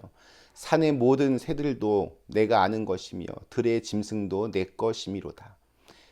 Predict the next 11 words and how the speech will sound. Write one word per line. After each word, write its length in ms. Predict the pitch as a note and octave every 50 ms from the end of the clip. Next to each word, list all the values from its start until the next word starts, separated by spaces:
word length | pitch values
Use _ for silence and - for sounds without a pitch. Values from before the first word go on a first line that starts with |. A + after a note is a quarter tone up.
| _ _ -
내가 320 | G#2 A#2+ B2 A#2 C3 C3 C3
가령 480 | - G#2 G2 A2 A#2+ A#2+ A#2+ B2 A#2+
줄여도 840 | - - - G#2+ A#2 A#2 A2+ G#2+ G#2+ G#2+ G#2+ A2 A2 G2+ F#2 E2+ F2
내게 280 | F2 G#2+ A2 G#2+ A#2+ A#2
이르지 400 | A2 G#2+ A2+ A#2 A2+ - - B2+
아니할 440 | A2 F#2+ G2 G#2 G#2 G#2 G2+ G2 -
것은 400 | - F2+ - - - G#2+ G2 F2+
세계와 720 | - - - D3 D3 C#3+ D3 C3 A#2+ G#2+ F#2+ F2+ F2+ -
거기에 420 | - - F#2 F#2+ G2 G#2 A2 A2 A2
충만한 640 | - - - E3 E3 D#3+ D3 C3 C3 B2+ B2 G#2
것이 460 | F#2+ E2 - - - G#2 B2 E3+ -